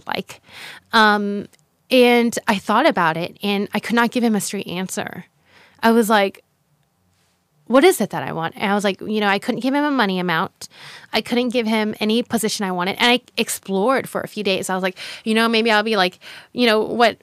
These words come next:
she does or what he does, you know, like, V P of this and V P of that." And none of it sounded good to me. I just had no vision there. And for me, like, you, you know, it's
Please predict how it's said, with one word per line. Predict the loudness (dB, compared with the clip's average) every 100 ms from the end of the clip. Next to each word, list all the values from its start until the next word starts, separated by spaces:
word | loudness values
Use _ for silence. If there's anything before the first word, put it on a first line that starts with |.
| -8
she | -2 0
does | 4 4 4 4
or | 2
what | 4
he | 4 6 6
does, | 6 4 2 0
you | 2
know, | 4
like, | 2 0
V | -2
P | 2 4 6
of | 6 4 4
this | 2 4 4
and | 0
V | -2 -4
P | 0 0
of | 4
that." | 4 4 -2 -18 -12 0
And | 2 4 4 4
none | 4 4
of | 4
it | 4 4 2 -6 _ _ _ _ _ _ _ _ _ _ _ _ _ _
sounded | -2 2 4 4 2 0 -2 _ 2
good | 4 4
to | 2 -4
me. | -4 -4 -6 -8 -14 -20 -20 _
I | 0
just | 2 0
had | 0 0
no | 2 2 2
vision | 2 0 -2 -6
there. | -8 -12 -20 _ _ -20 -20 -14 -2
And | 2
for | 4
me, | 6 6 4 2 0
like, | 0 0
you, | -2 -4
you | 0 2
know, | 2 -2 -10 _ _
it's | -10